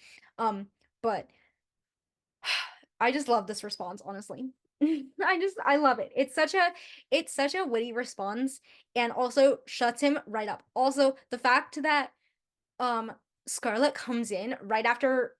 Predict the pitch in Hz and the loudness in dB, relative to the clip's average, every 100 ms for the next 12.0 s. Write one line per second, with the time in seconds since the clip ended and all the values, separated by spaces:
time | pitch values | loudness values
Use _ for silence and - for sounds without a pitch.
0 | _ _ - - 247 214 269 330 - 415 | _ _ -14 -8 -4 -2 -4 -4 0 4
1 | 392 226 - 240 240 226 214 202 214 214 | 4 2 0 2 2 -2 -6 -8 -6 -6
2 | 170 143 - - - 269 208 214 247 254 | -8 -12 -16 -16 0 0 0 -2 0 0
3 | 285 - - 269 254 240 240 262 269 - | -2 -8 -2 4 4 4 2 0 0 -2
4 | 220 220 208 202 _ _ _ _ - 220 | -8 -6 -8 -12 _ _ _ _ -10 0
5 | 262 302 285 233 226 262 247 220 208 - | 4 4 2 -2 0 0 4 4 2 0
6 | 226 220 208 202 _ _ 262 254 - 247 | -4 -4 -6 -12 _ _ -2 -2 0 2
7 | 285 226 208 226 247 247 220 226 220 - | 2 2 -2 -4 0 -2 -2 -6 -8 -4
8 | 254 262 294 - - 247 226 226 214 196 | 0 2 2 0 -4 -2 0 -2 -4 -4
9 | 190 - - 262 262 - 262 - 403 - | -6 -6 -2 -2 -2 -2 -2 2 0 0
10 | 214 196 190 196 - - - - - - | -2 -4 -6 -6 -6 -8 -16 -20 -4 4
11 | 262 240 226 _ _ _ _ - 277 269 | 4 4 0 _ _ _ _ 2 2 2